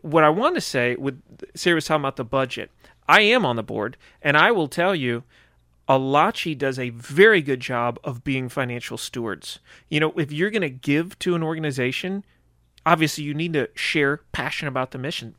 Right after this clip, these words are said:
Alachi's mission is not gonna align with everybody's mission. That's totally fine. Give to what you feel like giving to. But if this mission aligns with yours, you can feel great that your dollars are really being used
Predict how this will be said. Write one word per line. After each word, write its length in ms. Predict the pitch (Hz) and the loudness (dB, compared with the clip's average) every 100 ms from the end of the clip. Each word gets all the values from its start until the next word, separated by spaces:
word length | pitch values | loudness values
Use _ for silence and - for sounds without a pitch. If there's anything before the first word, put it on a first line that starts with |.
| - | -6
Alachi's 460 | 127 151 - 156 | -2 -2 -2 -8
mission 380 | 156 160 - 175 - _ _ | -6 -6 -6 -10 -12 _ _
is 80 | 139 | -4
not 200 | 156 156 | -2 -2
gonna 120 | 151 | -2
align 200 | 143 139 | -4 -6
with 100 | 127 | -6
everybody's 400 | 139 131 123 - | -6 -6 -8 -10
mission. 240 | 127 139 113 | -12 -12 -12
That's 120 | 113 - | -16 -8
totally 440 | - 170 135 123 | 0 0 0 -4
fine. 280 | 127 160 120 - - _ | -4 -6 -6 -16 -20 _
Give 240 | 156 156 - | 0 0 0
to 260 | 165 151 - | -4 -4 -10
what 280 | 143 156 - | -4 -4 -2
you 200 | 147 202 | -4 -4
feel 240 | 277 120 104 | -4 -8 -8
like 120 | 101 | -8
giving 220 | - 110 110 | -10 -14 -14
to. 160 | - - - _ | -16 -16 -20 _
But 80 | 139 | -4
if 100 | 135 | 2
this 200 | 202 - | 2 2
mission 260 | 180 - | -4 -2
aligns 320 | 156 143 151 139 | -4 -4 -4 -8
with 80 | |
yours, 320 | 123 127 151 - _ - | -4 -4 -4 -10 _ -14
you 280 | 123 143 | -6 -4
can 160 | 170 170 | -4 -8
feel 220 | - 131 | -4 -4
great 480 | 113 117 117 139 - 131 | -4 -6 -2 -2 -4 -6
that 140 | 127 - | -6 -6
your 200 | 127 139 | -4 -4
dollars 560 | 127 110 117 110 95 - - | -4 -2 -2 -2 -6 -10 -6
are 140 | 120 | -4
really 420 | 110 113 123 120 | -4 -4 -4 -4
being 300 | 113 113 113 | -8 -10 -10
used 460 | 113 113 85 - | -8 -8 -8 -12